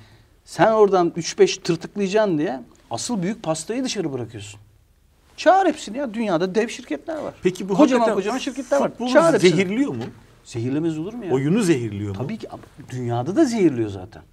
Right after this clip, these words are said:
Speaker 1: Ama dünyadaki gramajı, miligramı farklı, bizdeki miligramı farklı.
Speaker 2: Yani skora etki ediyor mu? Şikeye,
Speaker 1: Etmemesi mümkün
Speaker 2: ayarlanmış
Speaker 1: değil.
Speaker 2: maçlara sebep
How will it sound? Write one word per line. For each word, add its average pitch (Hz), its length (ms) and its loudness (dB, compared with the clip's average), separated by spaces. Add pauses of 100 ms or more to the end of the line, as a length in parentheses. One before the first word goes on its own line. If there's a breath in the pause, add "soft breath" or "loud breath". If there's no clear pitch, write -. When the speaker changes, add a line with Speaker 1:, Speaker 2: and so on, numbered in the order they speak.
(180)
Speaker 1:
Ama 240 180 -4
dünyadaki 254 540 -2
gramajı, 175 540 0 (400)
miligramı 151 460 -2
farklı, 131 340 -6
bizdeki 269 280 -2
miligramı 165 420 -2
farklı. 101 340 -12 (560)
Speaker 2:
Yani 113 180 -6
skora 147 360 2
etki 151 280 -4
ediyor 147 240 -6
mu? 113 100 -8
Şikeye, 127 460 0
Speaker 1:
Etmemesi 240 480 0
mümkün 135 120 2
Speaker 2:
ayarlanmış 135 400 0
Speaker 1:
değil. - 80 -14
Speaker 2:
maçlara 131 380 0
sebep - 20 -4